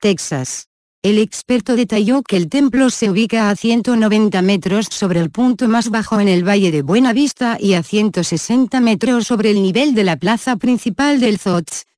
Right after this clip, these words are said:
Cuenta con trece metros de altura y posee múltiples niveles que preservan la estructura interior del clima de la selva tropical. Es sabido que el Valle de Buena Vista fue una de las rutas más importantes de comercio entre las zonas este y oeste de la región maya de Petén.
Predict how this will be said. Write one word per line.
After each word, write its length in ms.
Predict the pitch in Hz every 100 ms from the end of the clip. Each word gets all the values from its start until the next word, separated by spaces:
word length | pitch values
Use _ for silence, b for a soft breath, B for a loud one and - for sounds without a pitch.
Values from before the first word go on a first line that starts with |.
| _
Cuenta 400 | 240 277 285 254
con 280 | 214 190
trece 280 | 170 185 180
metros 480 | 185 202 175 190 220
de 140 | 160 170
altura 380 | 160 196 196
y 80 | 175
posee 400 | 139 139 - 185
múltiples 560 | 170 190 180 151 170 160
niveles 480 | 214 247 311 285 -
que 160 | 226
preservan 640 | - 190 - 302 277 269 214
la 80 |
estructura 640 | 170 - 175 - 233 269 233
interior 560 | 202 214 208 233 220
del 240 | 180 170 151
clima 380 | 208 254 247
de 100 | 208 170
la 100 | 160
selva 380 | - 214 202 226
tropical. 720 | 220 202 220 196 139 127 - _ _ -
Es 180 | 208 -
sabido 500 | - 160 208 233 233
que 160 | - 214
el 140 | 196
Valle 260 | 202 196 170
de 160 | 175
Buena 380 | 151 202 214 185
Vista 400 | 220 269 - 180
fue 180 | - 269
una 220 | 294 285
de 100 | 233
las 180 | 190 185
rutas 500 | 208 226 226 208 165
más 360 | 175 185 220
importantes 760 | 226 185 180 208 214 202 180 170
de 140 | 175 165
comercio 520 | 185 185 196 - 214
entre 320 | 196 190 202
las 220 | 175 170
zonas 380 | - 277 262 -
este 220 | 226 -
y 140 | 208 208
oeste 400 | 214 156 - 196
de 80 | 185
la 120 | 185
región 480 | 185 - 233 240 214
maya 300 | 208 233 262
de 100 | 190
Petén. 420 | 165 175 170 156